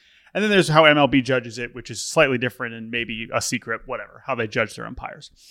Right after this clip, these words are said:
The point is, my, one of my favorite, uh, things that has come up in the baseball internet in the last couple of years is a Twitter account and website and project, which I believe is run by, uh, some Boston University college students, which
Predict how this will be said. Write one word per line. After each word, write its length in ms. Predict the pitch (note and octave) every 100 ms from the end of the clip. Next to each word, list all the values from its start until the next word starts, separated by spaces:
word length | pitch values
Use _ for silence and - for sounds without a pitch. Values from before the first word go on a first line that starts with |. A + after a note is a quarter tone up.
| - _
The 60 | E3
point 260 | - C#4
is, 280 | F#3+ E3 D3+ - _ _ -
my, 380 | C#3+ G#3 A#3+ A3+
one 180 | F#3+
of 60 | F#3+
my 100 | E3
favorite, 500 | A3 A3+ G3+ G3+ -
uh, 260 | E3 D3 C#3+
things 340 | - D3+ C3+
that 80 | B2+
has 120 | B2+
come 160 | - C3
up 160 | A#2+
in 60 | A#2+
the 60 | A2+
baseball 300 | A#2+ - A#2
internet 300 | A2 G#2+ G#2+
in 100 | A2
the 60 |
last 180 | A2 G#2+
couple 180 | - A#2+
of 60 |
years 260 | A2 G#2+ - _ _ _ _
is 160 | B2 A#2
a 360 | A2 A2 A2 _
Twitter 260 | - G3 F3
account 460 | D#3 C#3 B2+ A#2 -
and 280 | C3 A2+ A2+
website 680 | A2 C3 - B2+ A#2 - -
and 200 | B2 A2
project, 600 | - E3 C#3+ C3 B2 - - _ _
which 140 | C#3 D#3
I 80 |
believe 340 | C#3 C3+ D#3 A3
is 140 | C#3+
run 300 | A#2 C#3 C#3
by, 400 | B2+ A#2+ A2 G#2+ -
uh, 180 | A2+ G#2+ _
some 260 | - A#2+ G#2
Boston 380 | B2 C3+ -
University 400 | B2 A2+ A#2 A2+
college 340 | - - C#3 A2+
students, 420 | - G2+ G2+ -
which 280 | G#2+ -